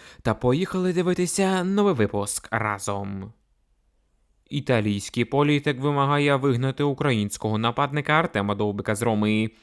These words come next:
Італійський політик, лідер партії Форза Італія в Сенаті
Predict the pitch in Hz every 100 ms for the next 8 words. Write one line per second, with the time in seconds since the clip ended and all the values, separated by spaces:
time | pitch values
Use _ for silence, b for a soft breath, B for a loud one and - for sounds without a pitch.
0 | b _ 113 107 104 117 - 120 113 117
1 | - 117 117 117 127 117 120 120 - 117
2 | 107 104 110 127 117 113 107 110 - 117
3 | 117 110 117